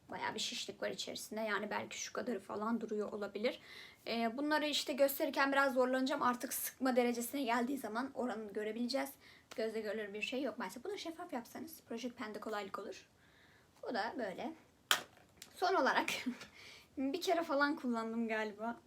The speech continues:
Highlighter. Ben günlük hayatımda çok fazla highlighter kullanmıyorum. Yani günlük hayatımda derken işe giderken çok fazla kullanmıyorum. Çünkü ben makyajın birçok kısmını işe giderken yapıyorum. Haftanın altı günü işe gittiğim için.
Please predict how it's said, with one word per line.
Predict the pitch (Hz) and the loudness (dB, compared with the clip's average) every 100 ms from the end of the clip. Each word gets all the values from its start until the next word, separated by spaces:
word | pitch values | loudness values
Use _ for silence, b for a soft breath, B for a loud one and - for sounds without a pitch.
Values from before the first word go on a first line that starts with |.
| _ _ _ B B B B - | _ _ _ B B B B 0
Highlighter. | 208 233 220 208 240 233 - B B B | 2 4 2 0 -8 -12 -14 B B B
Ben | 311 | 4
günlük | 339 330 - | 6 4 6
hayatımda | 349 311 311 330 | 6 6 2 0
çok | 330 | 0
fazla | 302 254 269 | 0 0 2
highlighter | 240 240 240 - | 4 4 2 -4
kullanmıyorum. | - 220 208 196 190 233 262 | -2 0 2 0 -2 -2 -2
Yani | 226 | 0
günlük | 247 247 | 0 2
hayatımda | 262 233 320 | 2 0 0
derken | 302 | -2
işe | 247 - 320 | 0 0 2
giderken | 262 233 254 | 2 0 -2
çok | 247 247 | -4 -4
fazla | 226 233 | -2 -2
kullanmıyorum. | 269 240 214 214 220 262 B B B | -2 -2 -2 -2 -6 -6 B B B
Çünkü | - 294 | 0 6
ben | 277 | 8
makyajın | 294 285 294 285 277 | 6 4 2 4 4
birçok | - 247 | 2 -2
kısmını | - - 247 | -4 -4 0
işe | 311 285 | 2 2
giderken | 254 240 233 254 | 2 4 2 2
yapıyorum. | 277 226 202 202 | -4 -6 -6 -4
Haftanın | 220 233 226 | -4 -4 -4
altı | 226 233 240 | -2 -2 2
günü | 240 | 0
işe | 214 247 | 2 -2
gittiğim | 240 - 247 | -2 -2 -2
için. | 220 330 | -2 -8